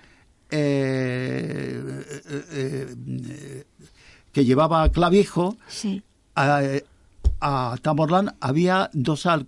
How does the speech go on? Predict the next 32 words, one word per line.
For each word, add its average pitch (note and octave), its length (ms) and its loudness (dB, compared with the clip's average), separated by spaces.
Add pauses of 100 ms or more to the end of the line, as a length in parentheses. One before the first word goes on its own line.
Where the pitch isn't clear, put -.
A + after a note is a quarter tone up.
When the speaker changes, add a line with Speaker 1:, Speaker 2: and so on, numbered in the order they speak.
(120)
Speaker 1:
eh, C#3+ 380 0
varios D#3+ 600 -2
halcones D#3+ 420 -2
generalifes, B2 760 -4 (100)
¿no? D#3 120 -14 (400)
Speaker 2:
Ujú. F#3 100 2
Speaker 1:
Eh, C#3+ 180 0
en-, D3 220 0 (340)
entonces, D#3 560 -4 (120)
eh, D3 400 -8
estaba C#3+ 420 -4
de D3+ 80 -2
moda D3+ 220 2
el D3+ 80 2
arte C#3+ 240 -4
de C3 120 -4
la A#2 120 -6
cetrería, C3 720 -10
eh, D#3 420 -20 (460)
en C#3 140 -4
aquella C3+ 340 -8
Speaker 2:
Ah, - 20 -4
Speaker 1:
época, A3+ 280 -4
que D#3+ 120 -8
Speaker 2:
claro, D#3 220 0
Speaker 1:
era - 100 -6
Speaker 2:
los D#3 140 -4
halcones. C#3+ 360 -2
Speaker 1:
muy D#3 140 6
importante, C#3+ 800 0
y, C#3+ 120 -2
eh, F3 80 -6